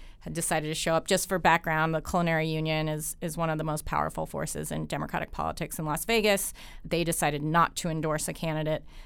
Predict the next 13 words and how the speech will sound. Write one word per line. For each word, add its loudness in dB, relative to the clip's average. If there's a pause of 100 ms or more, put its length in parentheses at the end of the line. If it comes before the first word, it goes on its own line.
(120)
this 2
time 4
around 4
in 0
the -2
primary, 2 (340)
but 2
they 4
have 6
been 0
critical 2
of 0
Sanders 0